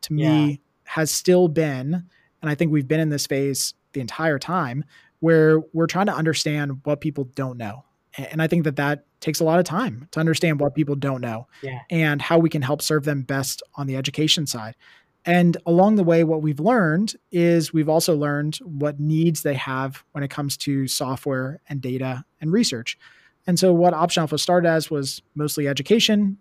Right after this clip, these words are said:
Speaker 1: to facilitate that gap in, in the industry for, you know, learning and education and have a free resource, but is very much transitioned over to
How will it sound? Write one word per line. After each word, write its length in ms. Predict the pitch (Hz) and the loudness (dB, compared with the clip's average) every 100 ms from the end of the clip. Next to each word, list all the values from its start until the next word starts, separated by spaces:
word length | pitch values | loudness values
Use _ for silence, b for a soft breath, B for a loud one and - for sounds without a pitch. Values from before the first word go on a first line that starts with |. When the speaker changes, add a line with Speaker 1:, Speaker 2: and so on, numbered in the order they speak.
| - | -8
Speaker 1:
to 480 | - 143 139 139 - | -4 -2 0 -2 -8
facilitate 580 | - - 160 151 147 139 | -8 -2 0 0 -2 -2
that 160 | 127 123 | -6 -4
gap 300 | 135 139 135 | -4 -4 -4
in, 280 | 127 127 - | -8 -10 -12
in 100 | 151 | -8
the 120 | 131 143 | -6 -2
industry 400 | 160 - 165 151 | -2 0 -2 -2
for, 340 | 139 127 143 - | -4 -6 -8 -12
you 100 | 139 | -10
know, 100 | 123 | -4
learning 320 | 160 196 185 | 0 0 0
and 80 | 143 | -2
education 500 | 131 143 165 156 160 | -4 -2 -2 0 -2
and 120 | 139 | -4
have 180 | 127 127 | -6 -10
a 40 | 123 | -8
free 220 | 147 135 | -4 -2
resource, 480 | 139 151 165 151 - B B B B B | 0 0 0 -2 -4 B B B B B
but 140 | 185 | 4
is 140 | 185 160 | 6 6
very 220 | 180 208 | 6 6
much 420 | 180 156 - - _ | 4 2 -2 -6 _
transitioned 520 | - 165 151 151 160 | -4 -2 0 0 0
over 220 | 143 143 139 | -2 -4 -4
to 480 | - 147 143 151 | -2 0 0 -4